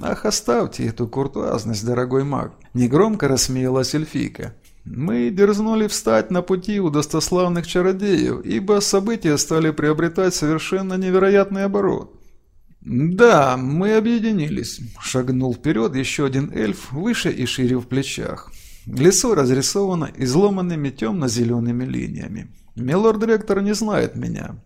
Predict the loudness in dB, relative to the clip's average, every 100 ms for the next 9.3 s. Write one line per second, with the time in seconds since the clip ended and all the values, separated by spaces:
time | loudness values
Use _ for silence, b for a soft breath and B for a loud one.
0 | _ -20 -20 -10 -2 2 4 4 4 -2
1 | -6 -2 0 0 -2 -4 -6 -8 -10 -8
2 | -2 0 2 2 0 0 2 4 4 4
3 | 4 4 0 -2 0 0 0 -2 -2 -4
4 | -4 -2 -2 0 0 0 -2 -4 -6 -12
5 | -16 b b b -14 -8 -6 0 4 4
6 | 4 0 2 4 4 4 2 2 0 -2
7 | -2 0 2 2 0 -4 B 0 6 6
8 | 6 4 2 0 0 0 0 -2 -4 -4
9 | -6 -10